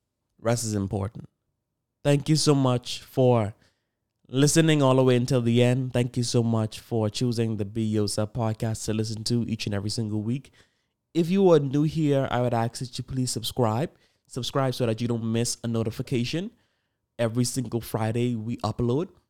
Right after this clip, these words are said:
And follow me on Instagram as well at Tariq Farrington. Follow me on Instagram so that you know if I end up getting <laughs> congested again or sick again or something like that, and I, and I miss an episode. But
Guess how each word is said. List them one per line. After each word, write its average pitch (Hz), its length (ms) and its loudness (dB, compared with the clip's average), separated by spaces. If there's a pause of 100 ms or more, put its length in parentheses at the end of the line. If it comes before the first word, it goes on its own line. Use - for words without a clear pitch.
(160)
And 156 160 -8
follow 233 260 0
me 240 140 2
on 180 120 2
Instagram 135 480 2
as 117 100 0
well 120 140 2
at 107 140 -2
Tariq 127 280 -2
Farrington. 104 540 -4 (460)
Follow 160 200 2
me 165 140 0
on 147 60 2
Instagram 127 680 -2
so 127 140 -2
that 113 240 -2
you 127 80 2
know 110 460 0 (1200)
if 123 220 0
I 123 80 6
end 120 180 2
up 117 140 -4
getting 117 500 -2 (180)
<laughs> 120 640 -6 (560)
congested 117 580 -2
again 113 300 2
or 110 140 0
sick 123 240 -2
again 107 340 0
or 101 40 -2
something 120 280 0
like 113 160 0
that, 107 220 2
and 107 120 -4
I, 101 140 -2
and 104 100 -6
I 101 300 -6 (180)
miss 113 200 -14
an 117 100 -4
episode. 107 480 -4
But 101 260 -2